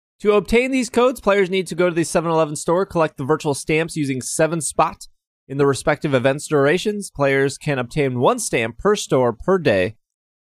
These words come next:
from seven A M to seven P M. If a player has two stamps, they can obtain a code for a Pokemon. Each serial code requires a player to collect two stamps, so they will need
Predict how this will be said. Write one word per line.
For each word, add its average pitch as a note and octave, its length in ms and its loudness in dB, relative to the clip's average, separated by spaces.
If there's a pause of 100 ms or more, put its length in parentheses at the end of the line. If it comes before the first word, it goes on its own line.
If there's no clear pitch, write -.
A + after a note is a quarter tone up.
from A#2 180 -10
seven G3 360 2
A F3+ 220 2
M F#3+ 240 2
to D3 120 -2
seven G#3 440 0
P D#3+ 200 0
M. D2+ 340 -4 (640)
If A#2 60 -20
a B2+ 80 -6
player F3 240 2
has E3 300 0
two A3 180 2
stamps, G3 340 0
they E3+ 120 -2
can D3+ 160 -6
obtain D#3 400 -4
a C#3+ 100 -2
code D#3 400 0
for C3 320 0 (140)
a B2 180 -2 (260)
Pokemon. A2 680 -2
Each F#3+ 240 -8
serial D3+ 640 0
code C#3+ 300 2
requires B2 500 0
a A#2 160 -2
player A#2 320 0
to - 120 -8
collect G#2 260 -6
two G#3+ 120 0
stamps, D3+ 380 -4 (400)
so D#3 140 -2
they D#3 80 4
will D3 160 2
need D3 240 -2